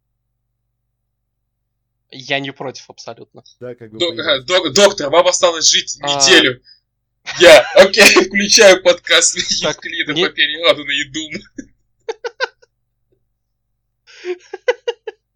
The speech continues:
Speaker 1: Подождите, я щас одновременно ржу с ваших шуток и с моей следующей заметки, потому что я реально не могу понять, о чём она.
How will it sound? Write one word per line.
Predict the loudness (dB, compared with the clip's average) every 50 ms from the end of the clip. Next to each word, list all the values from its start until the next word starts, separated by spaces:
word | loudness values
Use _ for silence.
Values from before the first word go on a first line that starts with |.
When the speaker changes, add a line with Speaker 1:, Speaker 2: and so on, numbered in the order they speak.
| _ -20 -20 -20 -16 -16 -16 -16 -16 _ _ -16
Speaker 1:
Подождите, | -12 -8 -8 -8 -8 -10 -16 -16 -14 -12
я | -12 -10
щас | -10 -10 -12 -12 -12
одновременно | -12 -10 -10 -10 -10 -10 -12 -14 -14 -14 -14 -14
ржу | -14 -16 -18 -18
с | -18 -18
ваших | -16 -16 -16 -16 -18 -20 _
шуток | -20 -20 -20 -20 -20 -20 -20 -20 -20
и | -20
с | -20 -18
моей | -16 -16 -16 -16
следующей | -16 -16 -16 -14 -16 -18 -20 -18
заметки, | -14 -14 -12 -12 -12 -16 -16 -18 -20
потому | -18 -16 -16 -14 -16 -18
что | -16 -12 -12
я | -8
реально | -8 -8 -8 -8 -10
не | -12 -12
могу | -14 -18 -16 -16 -16
понять, | -12 -10 -10 -10 -10 -14 -14
о | -16 -16
чём | -14 -14 -16 -12 -12
она. | -12 -12 -14 -16